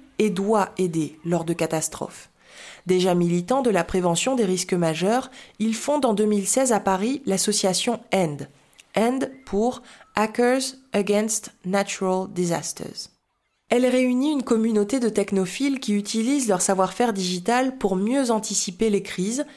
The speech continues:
séismes, ouragans, et former ainsi les habitants au risque.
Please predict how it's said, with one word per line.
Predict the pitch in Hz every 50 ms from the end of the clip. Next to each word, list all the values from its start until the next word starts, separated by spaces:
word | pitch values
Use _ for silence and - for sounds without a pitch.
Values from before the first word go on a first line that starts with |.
| - _ _
séismes, | - - - 170 175 165 190 208 220 226 208
ouragans, | 196 170 156 156 151 160 180 214 247 240 - - - - - - - - _ _
et | 262 262
former | 262 - 247 233 220 226 220
ainsi | 214 202 196 196 - - 240 247 247 - - - _
les | 208 214 208
habitants | 220 214 202 208 202 - 175 151
au | 156 170
risque. | 170 165 156 147 - - - - -